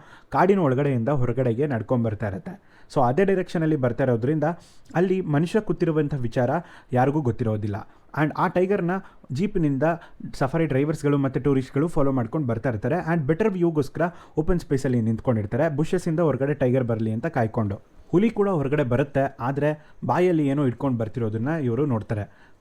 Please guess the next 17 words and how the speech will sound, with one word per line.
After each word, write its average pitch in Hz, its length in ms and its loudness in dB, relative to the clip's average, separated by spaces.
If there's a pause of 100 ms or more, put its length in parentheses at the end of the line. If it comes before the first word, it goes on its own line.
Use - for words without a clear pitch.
(300)
And 127 120 0
ಆಶ್ಚರ್ಯ 156 420 0
ಕೂಡ 139 180 0
ಆಗ್ತಾರೆ. 123 420 0
ಯಾಕೆ 127 260 -2
ಅಂತ 143 180 -2
ಹೇಳಿದ್ರೆ 131 320 0
ಅದು 143 240 0
ಒಂದು 143 240 0 (260)
ಮನುಷ್ಯನ 175 360 0
ಡ್ರ್ಯಾಗ್ 123 320 0
ಮಾಡ್ಕೊಂಡು 123 360 0
ಬರ್ತಾ 110 260 -4
ಇರುತ್ತೆ. - 580 -12 (680)
And 123 100 0
ಆ 120 80 2
ಮನುಷ್ಯ 143 360 0